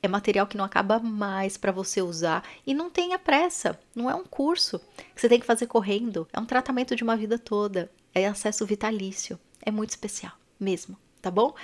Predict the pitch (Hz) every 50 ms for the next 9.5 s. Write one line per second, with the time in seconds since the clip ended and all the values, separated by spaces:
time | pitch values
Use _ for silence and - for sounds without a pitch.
0 | - - - - - - 202 196 202 196 196 196 196 190 190 190 196 196 190 190
1 | 196 202 - - 196 180 175 170 - - 185 175 190 190 - - 185 170 165 165
2 | 170 - - 180 175 170 170 - 156 147 156 156 190 226 262 254 - 254 247 302
3 | 311 - 254 226 247 277 269 - 254 240 240 - - - 311 349 359 349 359 349
4 | 349 349 349 330 254 254 247 240 240 226 226 240 240 - - - - - - -
5 | - - - 170 208 254 - - - - - - - - - - - - 202 190
6 | 190 185 190 180 170 170 170 170 170 165 - 214 226 254 254 - 233 240 - -
7 | - 190 185 - 185 180 - 165 170 165 190 233 269 294 320 - - - - -
8 | 220 208 - 320 440 494 392 349 330 294 - 294 285 - 262 247 233 240 233 -
9 | 294 294 - 269 247 254 254 269 269